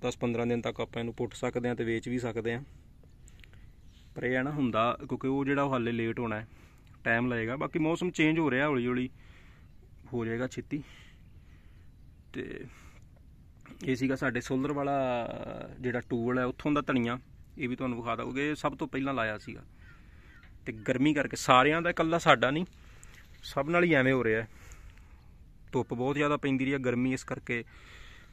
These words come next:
ਧਨੀਆ ਇੰਨਾ ਜ਼ਿਆਦਾ ਵਧਿਆ ਨਹੀਂ ਹੈਗਾ। ਬਾਕੀ ਹੁਣ ਮੌਸਮ ਚੇਂਜ ਹੋ ਰਿਹਾ, ਮੀਂਹ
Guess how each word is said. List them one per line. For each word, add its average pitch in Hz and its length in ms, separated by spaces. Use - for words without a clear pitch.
ਧਨੀਆ 123 300
ਇੰਨਾ 127 180
ਜ਼ਿਆਦਾ 131 220
ਵਧਿਆ 135 300
ਨਹੀਂ 147 140
ਹੈਗਾ। 139 260
ਬਾਕੀ 139 240
ਹੁਣ 135 140
ਮੌਸਮ 135 360
ਚੇਂਜ 131 300
ਹੋ 139 120
ਰਿਹਾ, 131 180
ਮੀਂਹ 135 400